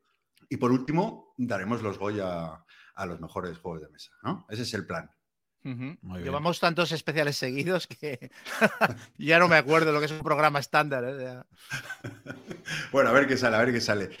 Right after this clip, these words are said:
Speaker 1: Bueno, Eligio, cuéntanos un poco, eh, antes de, de, bueno, sí, ¿cómo, cómo empezó tu relación con el cine, un poco?
Speaker 3: Pues con el cine empe-, yo estaba estudiando psicología en Santiago de Compostela, que porque me gustaba, realmente es una, era una carrera que me gustaba y me sigue gustando.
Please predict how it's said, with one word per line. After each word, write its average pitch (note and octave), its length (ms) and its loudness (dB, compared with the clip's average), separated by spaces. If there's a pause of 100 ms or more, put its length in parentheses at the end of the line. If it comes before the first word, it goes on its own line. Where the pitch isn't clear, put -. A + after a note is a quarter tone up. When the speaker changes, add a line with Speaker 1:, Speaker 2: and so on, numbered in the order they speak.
(180)
Speaker 1:
Bueno, C#3+ 180 4
Eligio, D#3 260 4
cuéntanos D3+ 380 2
un C#3+ 100 -4
poco, C3+ 840 4
eh, F#2+ 460 -6
antes G#2+ 280 -10
de, F#2+ 480 -6
de, F2+ 120 -14 (180)
bueno, C3+ 160 -4
sí, - 120 -4
¿cómo, A2+ 240 -2
cómo C3+ 180 0
empezó B2+ 380 0
tu B2 100 -4
relación A2+ 320 0
con A2 120 -2
el G2+ 60 -2
cine, F#3 220 -6
un F2+ 100 -6
poco? C3+ 400 -8 (1200)
Speaker 3:
Pues A2 160 -6
con A#2+ 120 0
el A#2+ 60 0
cine F3 260 0
empe-, C#3+ 200 -2
yo B2 120 4
estaba F3+ 200 4
estudiando D3 340 2
psicología A#2 560 2
en C3 140 -2
Santiago G#2 340 -2
de G2 60 -2
Compostela, F#2 600 -6 (680)
que - 180 -10
porque E2+ 240 -10
me F2 100 -8
gustaba, F2+ 360 2
realmente G2 340 0
es C3+ 140 -4
una, G2+ 260 0
era F#2 160 -10
una G#2+ 120 -4
carrera G#2+ 240 2
que A#2+ 40 -2
me A#2 60 0
gustaba A2 260 0
y B2 40 0
me B2 100 0
sigue A#2+ 160 2
gustando. F#2+ 500 -4